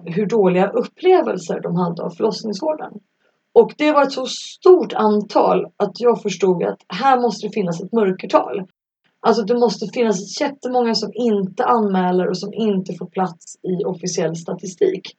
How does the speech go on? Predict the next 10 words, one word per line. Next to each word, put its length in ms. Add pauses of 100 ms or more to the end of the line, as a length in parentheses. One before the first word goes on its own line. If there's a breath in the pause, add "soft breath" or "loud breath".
av 260
ett 240
eller 120
annat 260
skäl. 340 (340)
Och 140
då 120
blir 120
man 160 (240)
jättenyfiken. 840